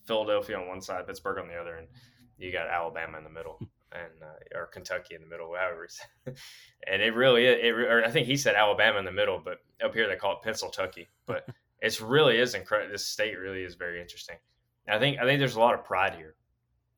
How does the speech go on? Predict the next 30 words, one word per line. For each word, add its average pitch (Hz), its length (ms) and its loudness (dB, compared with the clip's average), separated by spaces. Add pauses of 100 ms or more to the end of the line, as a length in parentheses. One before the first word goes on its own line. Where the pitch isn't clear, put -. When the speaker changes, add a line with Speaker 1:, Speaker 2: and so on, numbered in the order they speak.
(180)
Speaker 1:
in 95 120 -12
this 90 180 -12
state. 85 360 -12
So - 120 -12
you 92 80 -10
got 101 180 2
a - 20 -4
lot 101 160 0
of 92 100 -10 (680)
multi-generational 98 1300 -4
business 87 360 -14
owners, 82 440 -18 (560)
and 85 180 -14
these 87 160 -8
families 87 340 -6
grow 87 220 -4
up 85 60 -12
with 82 100 -12
a 82 40 -14
lot 82 160 -8
of - 60 -20
pride. 85 340 -4 (1000)
You 85 80 -14
know, 90 60 -14
they're 90 120 -8
not, 92 200 -8
they're 92 160 -4
not 95 160 -4
gonna 87 140 -8
s-, - 140 -14